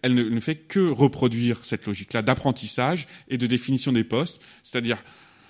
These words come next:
si vous avez l'expérience, vous êtes libre de faire ce que vous voulez sur le terrain. Si vous êtes jeune, bah, à vous de, vous, à vous de faire vos preuves.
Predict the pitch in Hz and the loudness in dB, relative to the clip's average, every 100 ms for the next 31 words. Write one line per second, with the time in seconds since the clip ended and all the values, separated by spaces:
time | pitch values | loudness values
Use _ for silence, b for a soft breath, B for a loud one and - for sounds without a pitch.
0 | B - 208 196 175 156 131 127 - 123 | B -4 0 2 4 4 4 2 0 0
1 | 123 120 107 - - b b - 110 113 | 0 -2 -6 -10 -18 b b -12 -6 -2
2 | 113 - 139 110 101 - 107 - 156 131 | -4 0 0 0 -4 -6 -8 -2 0 0
3 | - 104 92 95 113 175 - B - - | 0 -6 -4 -4 -4 -6 -10 B -12 -6
4 | 175 151 135 120 139 117 98 107 - 143 | -4 4 4 6 4 4 0 -2 0 2
5 | 175 139 123 120 - 131 170 151 135 117 | 2 0 -8 -8 -4 -2 -2 -2 0 0
6 | 104 143 185 202 | -2 -2 -2 -2